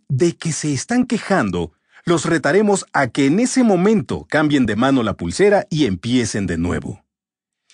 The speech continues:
La idea es que nos demos cuenta en el momento en que nos quejamos. De esta manera,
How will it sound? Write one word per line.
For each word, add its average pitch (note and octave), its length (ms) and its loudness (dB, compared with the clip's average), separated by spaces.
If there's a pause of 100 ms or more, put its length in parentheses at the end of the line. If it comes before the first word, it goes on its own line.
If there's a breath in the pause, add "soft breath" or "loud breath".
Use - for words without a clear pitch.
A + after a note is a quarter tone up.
(220 soft breath)
La D#3 140 2
idea E3 440 2 (320 soft breath)
es G#3+ 160 0
que G#3+ 460 0
nos E3 300 2
demos A3 340 2
cuenta E3 540 0
en F#2+ 120 -2
el G#2 80 -2
momento C3 480 0
en B2+ 140 0
que G2 120 -4
nos F2+ 180 -6
quejamos. A#2 640 -2 (420 soft breath)
De G#2+ 160 0
esta G#2 180 -2
manera, C3 460 2